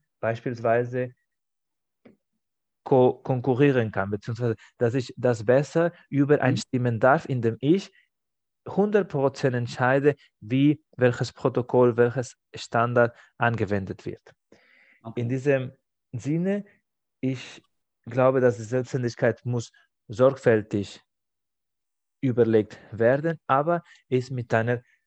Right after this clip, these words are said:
Speaker 1: persönlichen Entwicklung verknüpft. Ich bedanke mich für Ihre Aufmerksamkeit. Und falls noch Fragen zu klären sind, jetzt wäre es die Möglichkeit.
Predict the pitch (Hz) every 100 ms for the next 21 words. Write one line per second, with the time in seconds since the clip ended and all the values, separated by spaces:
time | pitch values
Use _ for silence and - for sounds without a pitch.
0 | _ _ 117 107 - 120 131 120 120 -
1 | 117 104 113 - 113 104 - _ _ _
2 | _ - 110 - 98 - - _ _ _
3 | _ _ _ _ _ _ _ 139 120 135
4 | 131 131 131 143 - _ _ _ 127 123
5 | 123 117 117 117 123 123 127 127 156 127
6 | 120 92 _ _ _ _ 156 131 95 -
7 | _ _ - 123 113 123 107 101 - _
8 | _ _ _ _ - 120 123 117 104 -
9 | - 110 95 92 131 180 - _ - 127
10 | 143 - - _ - 110 107 110 107 -
11 | 113 113 107 92 92 - 92 90 - -